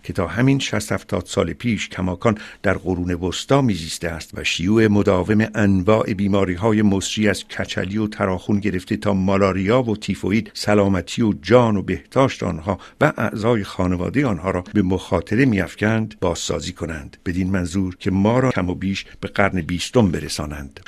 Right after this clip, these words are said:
آیا ما می‌دانیم در شرایطی که یاغیان مسلح در ایران مانند مور و ملخ در گردنه‌ها و بلندی‌ها و دره‌ها می‌لولیدند،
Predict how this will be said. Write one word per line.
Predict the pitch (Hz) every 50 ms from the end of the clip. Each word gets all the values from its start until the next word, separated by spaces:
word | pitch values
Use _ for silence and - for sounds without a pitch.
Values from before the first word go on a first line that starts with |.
| - -
آیا | - 110 113 117
ما | 117 120 123
می‌دانیم | 127 139 143 123 120 117 110 110 110 104
در | 98 107 98 95
شرایطی | - - - 113 110 110 113 110 113 135 143 - 151 131
که | - 147
یاغیان | 143 120 113 113 107 - 110 110 117 123 131 127
مسلح | 123 113 107 104 - 101 95 87 92 92 - - -
در | - 104
ایران | 110 107 101 113 123 127 127
مانند | 123 120 110 107 117 127 127 117
مور | 127 117 120 139 151 143 135 131
و | 131
ملخ | 113 110 101 98 98 90 - - -
در | 98 98 90
گردنه‌ها | 87 107 104 101 95 104 104 104 98 98 123 131 127
و | 120 120 110
بلندی‌ها | 92 107 104 104 104 98 98 95 92 110 127 127
و | 120 123
دره‌ها | 101 - 113 101 95 87 95 104 92 117 120 92 - - -
می‌لولیدند، | 110 123 147 175 180 165 127 107 98 92 82 - 87 78 78 85